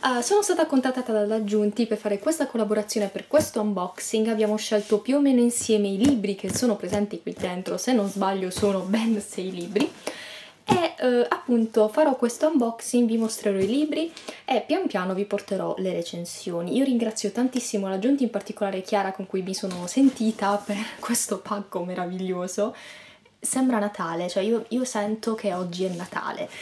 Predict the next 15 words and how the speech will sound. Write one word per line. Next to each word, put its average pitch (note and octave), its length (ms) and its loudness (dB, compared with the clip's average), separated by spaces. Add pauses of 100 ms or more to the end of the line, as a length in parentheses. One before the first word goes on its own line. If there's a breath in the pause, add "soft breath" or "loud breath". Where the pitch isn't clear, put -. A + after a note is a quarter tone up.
(200 loud breath)
anche G3 280 -4
se G3+ 160 -6
siamo D#3+ 380 -8
a D#3+ 80 -10
settembre, F#3 640 -6
però D#4 280 2
guardate B3 440 -2
quanto F#3+ 260 -10
è F#3+ 40 -8
bello. E3+ 360 -10 (180)
Niente, F3 280 -6
sono G3+ 220 0
troppo D4+ 300 -2
contenta G#3 680 -2
e G#3 80 -4